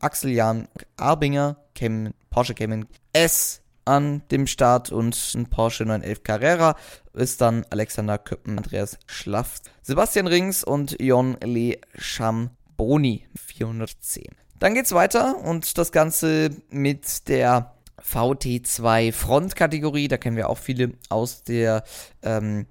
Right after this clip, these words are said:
ja, Nürburgring Langstreckenserie. Bulldog Racing ist es aber in dem Sinne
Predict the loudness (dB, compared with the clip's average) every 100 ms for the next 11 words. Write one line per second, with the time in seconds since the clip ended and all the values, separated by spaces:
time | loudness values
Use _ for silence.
0 | -4 -2 -2 -6 -4 -2 -2 -2 -2 -2
1 | -4 -4 -2 -2 0 0 -2 2 4 4
2 | 2 0 0 -4 -2 -2 0 0 -2 -4
3 | -6 -4 -2 -4 -4 -4 -4